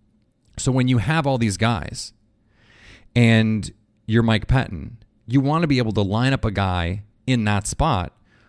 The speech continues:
who might not come. He might not rush the passer from that spot. Mike Daniels was always coming forward,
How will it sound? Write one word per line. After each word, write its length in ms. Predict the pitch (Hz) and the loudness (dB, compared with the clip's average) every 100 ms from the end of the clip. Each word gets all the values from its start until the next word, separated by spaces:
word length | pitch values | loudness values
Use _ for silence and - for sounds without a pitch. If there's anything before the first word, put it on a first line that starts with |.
| _ - | _ -2
who 360 | 127 127 131 - | 2 4 2 0
might 280 | 110 139 - | 2 2 2
not 240 | 127 123 | -2 -2
come. 420 | - 165 185 - - - | -2 -2 -2 -8 -10 -2
He 100 | 135 | 0
might 320 | 120 147 - | 2 0 0
not 200 | 139 - | -4 -2
rush 220 | 127 - | -2 -4
the 80 | - | -4
passer 360 | 123 143 - 98 | -4 -4 -4 -4
from 220 | 95 85 | -4 -6
that 180 | 67 - | -6 -8
spot. 280 | - - - | -12 -12 -4
Mike 200 | 180 180 | -2 0
Daniels 280 | 185 170 117 | 0 0 0
was 160 | 120 - | -2 -2
always 480 | 135 147 143 143 127 | -2 0 0 0 -2
coming 280 | - 120 113 | -2 -2 -2
forward, 380 | - 87 71 | -4 -4 -4